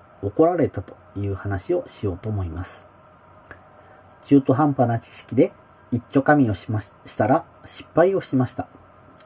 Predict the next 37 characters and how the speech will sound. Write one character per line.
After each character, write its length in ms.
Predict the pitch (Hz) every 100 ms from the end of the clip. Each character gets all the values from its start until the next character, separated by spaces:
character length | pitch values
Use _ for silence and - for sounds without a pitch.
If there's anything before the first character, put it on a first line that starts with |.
| -
そ 100 | 98
の 120 | 107
話 320 | 127 117 151
を 60 | 151
し 140 | - 135
よ 60 |
う 40 | 123
と 80 |
思 160 | 113 107
い 60 | 110
ま 140 | 120
す。 220 | - - - - - - - - - - - - - -
私 280 | 113 139 190
の 160 | 185 - _ - - -
実 200 | 127 156
家 160 | 202
に 100 | 208
行 60 | 196
き 100 | 190
ま 120 | 190
し 60 | -
て 140 | 110
で 80 | 92
す 100 | -
ね、 220 | 107 95 - _ 131
お 80 |
墓 260 | 135 170 180
参 200 | 214 247
り 120 | 120
に 160 | 98 82
行 60 |
っ 20 | 92
て 140 | 104
き 80 | -
ま 100 | 110
し 80 | -
た。 160 | -